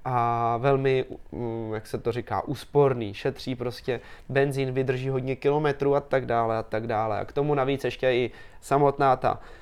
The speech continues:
eh, nafta je podstatně levnější na výrobu než benzín jako takovej. Takže, takže to je prostě nějaká taková všechna tahle kombinace toho všeho. Já si myslím, že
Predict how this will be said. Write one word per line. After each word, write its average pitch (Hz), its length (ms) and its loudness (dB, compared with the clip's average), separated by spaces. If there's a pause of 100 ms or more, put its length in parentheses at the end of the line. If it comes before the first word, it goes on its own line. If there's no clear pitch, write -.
(140)
eh, 123 220 0
nafta 143 580 4
je 143 120 -2
podstatně 131 720 -2
levnější 143 920 0
na 110 320 -4
výrobu 143 640 6
než 131 260 0
benzín 123 600 0
jako 107 220 -6
takovej. 117 500 -4 (540)
Takže, 131 800 4
takže 127 260 0
to 139 100 0
je 139 100 4
prostě 135 360 -2
nějaká 151 400 4
taková 139 340 4
všechna 147 280 -2
tahle 135 240 4
kombinace 139 460 0
toho 127 220 -2
všeho. 165 260 0
Já 147 120 6
si 135 120 -6
myslím, 135 320 -6
že 127 160 -2